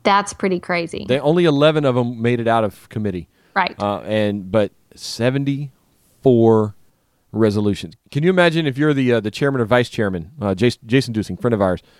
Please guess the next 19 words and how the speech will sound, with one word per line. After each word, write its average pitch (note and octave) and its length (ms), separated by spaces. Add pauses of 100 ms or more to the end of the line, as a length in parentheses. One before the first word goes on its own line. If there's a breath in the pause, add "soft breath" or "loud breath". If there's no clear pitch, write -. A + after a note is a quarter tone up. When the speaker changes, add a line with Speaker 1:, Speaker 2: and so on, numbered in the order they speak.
(160 soft breath)
Speaker 2:
is A2 100
the A2+ 60
vice A#2 220
chairman A2 380
for G#2 300
the F#2+ 220
Committee A2 280
on G2+ 120
Resolutions F#2 500
this E2+ 180
year. D#2 140 (600 soft breath)
Can B2+ 80
you D#3 80
imagine D#3+ 320
walking C#3 400
into B2 240
that A2+ 180
first B2 300
meeting A#2 380